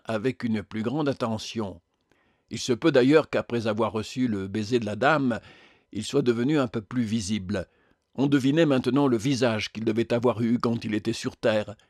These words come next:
Une petite figure ovale couverte de taches de rousseur,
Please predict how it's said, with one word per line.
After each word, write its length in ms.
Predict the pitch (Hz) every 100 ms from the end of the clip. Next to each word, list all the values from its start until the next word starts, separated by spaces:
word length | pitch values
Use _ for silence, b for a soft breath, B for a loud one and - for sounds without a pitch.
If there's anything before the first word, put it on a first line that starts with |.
| _ _ _ _
Une 340 | - 107 107 107
petite 440 | - 117 123 -
figure 420 | - 123 127 117
ovale 580 | 120 113 135 156 151 135
couverte 520 | - 120 127 123 -
de 120 | 113
taches 360 | 107 120 113 98
de 100 | 101
rousseur, 680 | 92 120 - 165 165 156